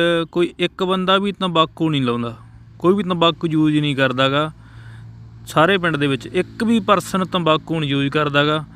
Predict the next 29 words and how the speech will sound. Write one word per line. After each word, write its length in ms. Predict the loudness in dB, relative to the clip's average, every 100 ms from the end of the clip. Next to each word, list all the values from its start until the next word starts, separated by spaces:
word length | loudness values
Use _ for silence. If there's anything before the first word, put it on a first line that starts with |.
| -20 -20 -20 -4
ਤੇ 180 | -2 0
ਸਰਕਾਰ 460 | -2 0 4 4
ਦਾ 100 | 4
ਵੀ 100 | 0
ਸਿਹਤ 440 | 0 0 0 0 0
ਅਤੇ 140 | -2
ਪਿੰਡ 260 | -2 -2 -2
ਦੀ 140 | -4
ਸਾਫ਼ 340 | -4 0 0 0
ਸੁਥਰਾ 260 | -2 0
ਰੱਖਣ 220 | 0 -2 0
ਵਾਸਤੇ 340 | 2 2 0
ਇਹਨਾਂ 120 | -2
ਨੂੰ 100 | 0
ਨਗਦ 260 | 0 0 0
ਇਨਾਮ 320 | 0 0 0
ਆਏ 220 | -2 -2
ਸਾਲ 240 | 0 0 0
ਦਿੰਦੀ 300 | -2 -2 -2
ਆ। 120 | -4 -12 -20 -20 -20 -20 -20 _ 0
ਘਰਾਂ 260 | 4 4 4
ਦੇ 120 | 2
ਅੰਦਰ 260 | 0 0 0
ਤਾਂ 180 | 0 0
ਸਫਾਈ, 720 | -2 0 2 2 0 -2 -4 -6
ਅਹ, 220 | -2 0
ਰਹਿਣੀ 340 | 0 0 0
ਰਹਿਣੀ 300 | 0 0 -2
ਹੈਗੀ। 280 | -2 -2 -4